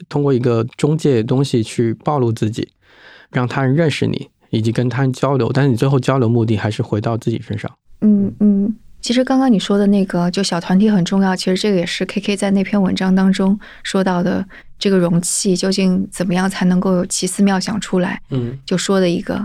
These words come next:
Speaker 2: 他说这应该是一个开放的社区，但又不能太开放，太开放就不行了。
Speaker 1: 所以是很悖论嘛，就是你在看历史的时候，这些小社群，你基本上它就是，比如五年、十年，一种悲观就是它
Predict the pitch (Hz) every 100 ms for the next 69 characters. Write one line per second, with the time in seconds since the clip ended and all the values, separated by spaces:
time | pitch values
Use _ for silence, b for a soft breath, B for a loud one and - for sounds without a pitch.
0 | 214 - 190 185 202 190 196 196 196 190
1 | 190 185 190 185 B B - 202 208 185
2 | - 170 - 180 185 175 180 180 - 214
3 | 175 175 156 B B B - 180 185 180
4 | 175 175 165 - - - 87 - - -
5 | - 180 165 185 165 107 170 165 160 123
6 | - - _ _ 247 226 214 131 214 214
7 | 247 240 - 120 143 165 220 214 214 110
8 | 104 185 143 135 127 220 151 131 135 170
9 | 190 160 143 123 110 - - 143 156 107
10 | 107 127 - 123 113 101 120 - _ _
11 | _ _ 185 170 156 180 196 190 175 165
12 | 180